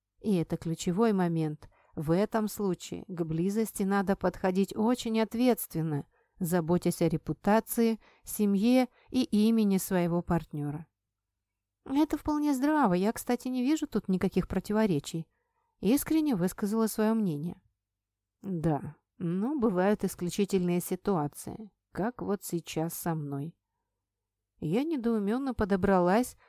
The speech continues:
следя за каждым словом Иятера, пытаясь понять. «Прости, любимая,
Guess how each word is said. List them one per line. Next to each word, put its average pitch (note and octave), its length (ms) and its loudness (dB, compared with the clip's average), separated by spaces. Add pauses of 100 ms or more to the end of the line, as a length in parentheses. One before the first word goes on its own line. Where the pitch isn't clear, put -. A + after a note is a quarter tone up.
(100)
следя A3 400 2
за G#3 180 4
каждым G3 400 4
словом F#3+ 480 2
Иятера, F#3 720 4 (400)
пытаясь A3 440 4
понять. G#3 500 2 (1080)
«Прости, F#3 400 -2
любимая, F3 720 2